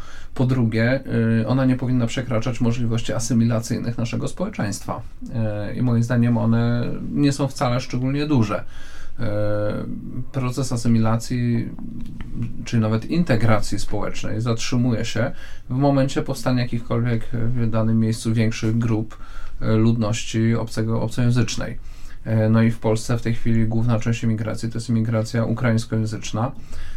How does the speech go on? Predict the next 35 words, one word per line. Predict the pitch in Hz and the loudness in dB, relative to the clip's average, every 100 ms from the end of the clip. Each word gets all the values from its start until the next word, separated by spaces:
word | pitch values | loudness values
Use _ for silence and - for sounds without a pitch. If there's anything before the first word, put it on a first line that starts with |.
| - | -4
e, | 113 104 104 | -4 -2 -2
czy, | - 107 | -2 -2
czy | - | -2
rosyjskojęzyczna | 107 110 110 - 101 107 - - 113 120 135 127 | -2 -2 -2 -2 -2 0 0 2 2 2 0 0
i | 127 127 | 0 2
ona | 131 131 | 2 0
tworzy | 131 120 117 | 0 -2 0
już | 123 120 | 0 0
swoje | - 120 | 0 0
alternatywne | 117 131 123 117 117 120 123 | 0 0 0 0 0 0 2
życie | 123 113 107 107 | 2 0 0 0
w | 110 | 0
wielu | 113 110 107 107 110 | 2 2 0 0 2
miejscach, | 110 107 110 113 | 0 0 -2 0
w | |
wielu | 113 107 | 0 -2
miastach, | 104 104 - 127 - - - - - 117 | -4 -4 -4 -4 -4 -12 -14 -14 -10 -4
e, | 113 | 0
a | 120 | 4
na | 120 123 | 4 4
niektórych | 127 127 120 120 | 4 2 0 0
osiedlach, | 107 113 113 113 | -2 0 2 2
czy | 113 113 | 0 0
na | 110 | 0
niektórych | 113 110 110 | -2 -4 -6
wsiach, | - 110 113 | -2 -2 -2
na | 113 | 0
przykład | - 110 | 2 4
podwrocławskich, | - 117 117 110 110 104 - 120 | 2 4 2 0 -2 -4 -2 -2
czy | 113 | 0
miasteczkach | 110 - 117 113 117 | -2 -2 -2 0 2
zaczyna | 120 113 117 113 | 0 0 -2 -2
stanowić, | - 113 110 113 113 - - - - - | -2 -2 0 -2 -4 -6 -10 -10 -10 -10
e, | 127 123 | -6 -4
większość. | - 233 127 - - - | 0 0 0 -2 -6 -6